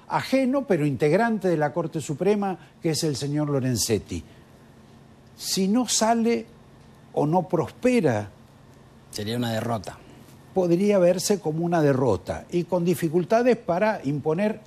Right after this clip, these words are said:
Speaker 1: a otros candidatos. No hablemos de Manuel García Mancilla, que viene inmediatamente después del hijo, que también tiene, digamos, una nota negra, porque apenas se enteró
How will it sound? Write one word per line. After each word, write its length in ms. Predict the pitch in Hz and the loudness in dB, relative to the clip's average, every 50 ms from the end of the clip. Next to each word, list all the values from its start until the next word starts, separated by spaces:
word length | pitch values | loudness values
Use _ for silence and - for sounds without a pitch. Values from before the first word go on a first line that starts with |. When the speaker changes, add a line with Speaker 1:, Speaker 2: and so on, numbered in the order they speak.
| - | -8
Speaker 1:
a 140 | - 113 143 | -2 0 2
otros 420 | 214 262 277 - - 156 139 110 - | 2 2 2 2 0 0 -2 -2 -2
candidatos. 720 | - 127 120 117 123 120 113 104 98 92 - 101 92 87 - - - - | -4 -2 0 0 0 0 0 0 -2 -2 -6 -8 -10 -10 -10 -14 -8 -2
No 100 | 151 151 | 0 0
hablemos 420 | 156 165 170 196 190 190 175 131 | 2 4 4 2 2 2 0 2
de 260 | 131 135 135 156 165 - - - - - | 2 2 2 2 0 -2 -6 -14 -10 -6
Manuel 340 | 135 131 127 135 151 156 147 | -2 -2 0 0 0 0 0
García 320 | 151 139 123 - 160 156 | 0 0 0 -2 -2 -2
Mancilla, 540 | 147 156 151 135 - 185 196 180 202 190 - | 0 0 -2 0 2 2 2 2 2 2 2
que 100 | 143 135 | 2 0
viene 400 | 131 143 151 156 156 160 151 139 - - - - | 0 0 0 -2 -2 -2 -4 -4 -6 -12 -14 -8
inmediatamente 880 | - 151 139 135 143 139 143 160 170 175 - 151 139 143 165 165 - 160 | -4 -2 0 0 2 2 2 2 2 2 0 -2 -2 -2 -2 -2 0 0
después 340 | 139 127 107 - - 165 160 127 | 0 0 0 -2 -2 -2 0 2
del 180 | 131 127 131 | 2 2 2
hijo, 380 | 135 113 92 - - 90 87 - - - - - - - - | 2 2 0 -2 -6 -8 -8 -10 -12 -18 -20 -20 -20 -6 -2
que 100 | 170 165 | -2 0
también 440 | - 170 151 160 180 214 220 208 165 | 2 2 2 2 4 2 2 2 0
tiene, 420 | - 180 180 196 202 208 220 214 | 0 0 0 2 2 0 0 0
digamos, 480 | 156 143 143 156 175 175 170 156 - - | 0 0 0 0 0 -2 -2 -2 -2 0
una 180 | 160 165 160 | 0 2 2
nota 300 | 156 165 170 160 - 185 | 2 2 2 2 2 2
negra, 460 | 185 196 190 175 151 156 175 185 196 - - - - - | 4 4 4 4 4 4 4 2 0 -2 -8 -20 -16 -12
porque 240 | - 139 117 - 135 | -10 -8 -4 -2 -2
apenas 400 | 131 - - 208 202 202 180 - | 0 2 2 2 2 2 0 -2
se 100 | - 170 | -2 -2
enteró 560 | 156 151 123 160 151 156 156 131 98 82 - | -2 -2 0 2 2 4 4 2 2 0 -6